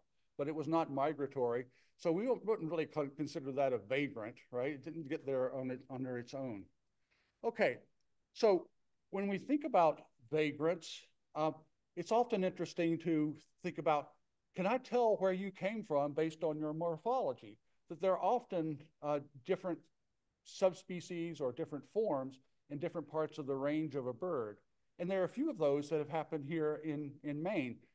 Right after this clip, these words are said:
and they're sort of fun. Um, one of which is this junco. And if you take a look at the junco, you'll notice that its back is brown. So this is one of the, uh,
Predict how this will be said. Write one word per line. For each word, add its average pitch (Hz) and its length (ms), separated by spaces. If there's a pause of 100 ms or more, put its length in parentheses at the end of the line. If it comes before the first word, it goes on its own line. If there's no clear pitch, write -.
(100)
and 170 100
they're 160 80
sort 156 220
of 127 60
fun. 165 300 (240)
Um, 143 240 (580)
one 226 180
of 202 120
which 160 320
is 156 380 (260)
this 160 380 (440)
junco. 180 540 (420)
And 165 100
if 170 80
you 185 60
take 262 200
a 220 60
look 226 280
at 175 120
the 151 80
junco, 151 580
you'll 156 120
notice 202 340
that 175 140
its 127 140
back 180 500
is 123 140
brown. 135 520 (680)
So 151 300 (240)
this 208 180
is 180 100
one 170 200
of 165 160
the, 143 260 (380)
uh, 139 180